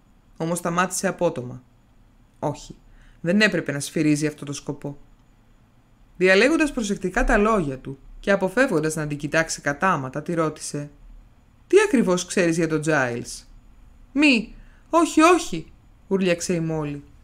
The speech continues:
"Αυτό ακριβώς είναι που αυτός ο απέσιος μπάτσος είπε ή θέλησε να υπενηχθεί. Ότι οι γυναίκες δεν ξέρουν συχνά τίποτα για τους άντρες που παντρεύονται,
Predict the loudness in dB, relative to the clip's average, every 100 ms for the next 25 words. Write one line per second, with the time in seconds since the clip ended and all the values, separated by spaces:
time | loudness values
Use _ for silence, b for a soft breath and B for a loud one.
0 | b b b b b 0 4 4 6 6
1 | 6 4 0 -4 0 0 2 2 2 2
2 | 2 2 2 0 -2 2 2 2 -4 -4
3 | -4 -4 -6 -12 -16 -20 -2 0 4 4
4 | 4 0 0 0 0 -2 -4 -4 -4 -6
5 | -10 _ _ _ _ -20 _ -10 -2 2
6 | 4 4 2 0 -2 -2 -2 -2 2 2
7 | 2 0 -4 -2 -2 0 0 0 -2 -4
8 | -4 -2 0 -2 -6 -4 -2 0 0 0
9 | -4 -6